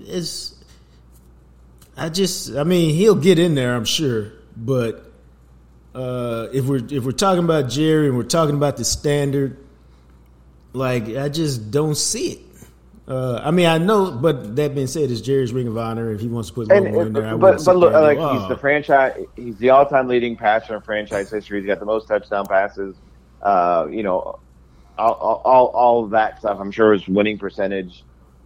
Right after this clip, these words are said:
Speaker 2: now, but it's, again,
Speaker 1: Right.
Speaker 2: when it's supposed to be the, the, how, what it, what's Jerry say that Tex told him? "Keep it exclusive." Well, there's
Speaker 1: Well, yeah, and
Speaker 2: something that
Speaker 1: that's the whole
Speaker 2: separates
Speaker 1: thing.
Speaker 2: all those guys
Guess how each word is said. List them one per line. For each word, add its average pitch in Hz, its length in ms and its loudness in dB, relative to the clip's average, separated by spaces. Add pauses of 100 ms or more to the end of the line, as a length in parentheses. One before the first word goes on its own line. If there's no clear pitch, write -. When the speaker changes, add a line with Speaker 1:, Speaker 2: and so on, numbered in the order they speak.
(280)
Speaker 2:
now, 104 300 4
but 107 180 2
it's, 113 220 0
again, 123 420 0
Speaker 1:
Right. 92 200 -10 (680)
Speaker 2:
when 117 140 0
it's 113 200 -2
supposed 135 320 0
to 127 60 -12
be 131 200 -2
the, 117 380 4
the, 107 540 -2 (600)
how, - 140 -4
what 107 200 6
it, 107 160 6
what's 104 280 2
Jerry 107 280 6
say 104 200 2
that 104 180 4
Tex - 260 -2
told 104 240 2
him? 107 180 -4 (320)
"Keep 135 260 2
it 123 100 8
exclusive." 101 720 0 (840)
Well, 120 540 6
there's 120 280 2
Speaker 1:
Well, 254 120 -4
yeah, 247 220 -2
and 120 80 -2
Speaker 2:
something 143 280 2
that 135 60 4
Speaker 1:
that's 127 140 0
the 165 200 4
whole 175 80 -2 (100)
Speaker 2:
separates 123 260 4
Speaker 1:
thing. 117 220 -8 (720)
Speaker 2:
all 131 300 4
those 127 320 0
guys 117 840 0